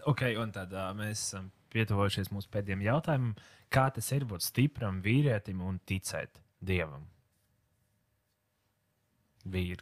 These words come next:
kā, kā jūs atbildētu uz šo jautājumu?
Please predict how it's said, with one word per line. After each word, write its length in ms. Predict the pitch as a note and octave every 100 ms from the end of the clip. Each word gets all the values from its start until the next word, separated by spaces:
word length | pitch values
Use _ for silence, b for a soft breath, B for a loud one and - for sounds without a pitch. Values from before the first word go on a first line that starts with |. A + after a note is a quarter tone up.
| -
kā, 220 | G#2 A2 - _ - _ _ -
kā 160 | A2
jūs 240 | G2+ G#2 -
atbildētu 520 | F#2+ F#2 F2 F2 G#2+
uz 80 | -
šo 120 | -
jautājumu? 480 | - - - -